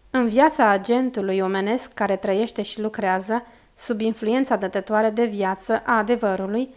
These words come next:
există o noblețe. Adevărul este sfânt, este divin. El este mai puternic și mai autoritar decât orice altceva,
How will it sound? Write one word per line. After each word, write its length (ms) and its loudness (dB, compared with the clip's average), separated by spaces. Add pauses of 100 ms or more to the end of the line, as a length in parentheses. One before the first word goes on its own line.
(260)
există 600 0
o 120 4
noblețe. 680 0 (500)
Adevărul 540 4
este 340 2
sfânt, 640 -4 (160)
este 400 -2
divin. 520 0 (440)
El 220 4
este 240 2
mai 200 4
puternic 520 2
și 160 -8
mai 220 0
autoritar 640 2
decât 380 -4
orice 380 -2
altceva, 640 0